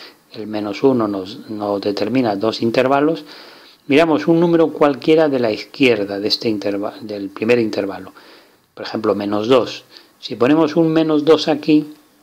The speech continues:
pues esto que es positivo o negativo,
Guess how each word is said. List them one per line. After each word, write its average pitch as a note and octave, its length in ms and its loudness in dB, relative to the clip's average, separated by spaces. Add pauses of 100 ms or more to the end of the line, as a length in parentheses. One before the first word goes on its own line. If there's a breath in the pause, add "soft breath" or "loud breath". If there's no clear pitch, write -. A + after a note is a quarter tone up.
(2000)
pues G2 240 -12
esto A#2+ 500 0
que G#2+ 220 0
es G2 100 -8
positivo C#3 720 0
o C3 240 0
negativo, G2 640 -6